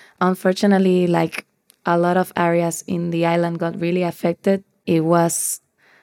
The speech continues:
kind of a shock for being a Category one hurricane.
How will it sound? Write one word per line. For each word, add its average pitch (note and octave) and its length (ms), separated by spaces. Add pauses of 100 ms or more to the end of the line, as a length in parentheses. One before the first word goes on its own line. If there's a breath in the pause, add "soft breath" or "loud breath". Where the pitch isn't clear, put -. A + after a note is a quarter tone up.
(140 soft breath)
kind G#3+ 220
of C4 120
a B3 100
shock G#3 560
for G3 320
being F#3+ 420
a F3+ 380
Category F#3+ 480
one F3+ 240
hurricane. G#3 800